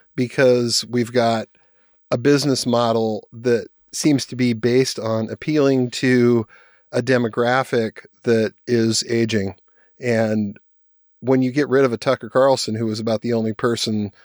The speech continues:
that anybody under the age of sixty really watches much of on Fox, what is your plan for sustainable ratings going forward? What is your plan for bringing in these, uh, you're not gonna pivot to the center.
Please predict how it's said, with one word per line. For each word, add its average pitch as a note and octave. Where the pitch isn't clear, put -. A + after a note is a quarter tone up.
that A#2+
anybody A#2+
under A#2
the A2+
age A2+
of G2+
sixty A#2+
really G#2+
watches A2+
much G2
of G#2
on G2
Fox, F#2+
what C3
is D#3
your D3
plan C3
for A#2+
sustainable B2+
ratings A2
going G#2
forward? G2
What G2+
is A2+
your A2+
plan A2+
for G#2
bringing A2
in A2+
these, A#2
uh, G#2
you're B2
not C#3+
gonna C3
pivot C3+
to B2+
the A2
center. A2+